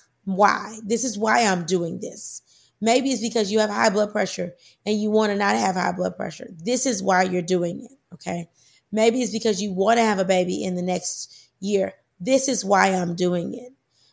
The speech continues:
Maybe you have issues with your teeth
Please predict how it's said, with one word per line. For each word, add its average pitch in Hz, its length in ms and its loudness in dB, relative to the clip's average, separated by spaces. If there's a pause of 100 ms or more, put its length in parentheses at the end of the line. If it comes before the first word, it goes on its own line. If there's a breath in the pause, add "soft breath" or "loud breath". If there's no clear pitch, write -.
(140)
Maybe 262 320 2
you 277 400 2
have 240 380 2
issues 254 420 -2
with 240 300 -4 (360 soft breath)
your 240 220 4
teeth 226 480 0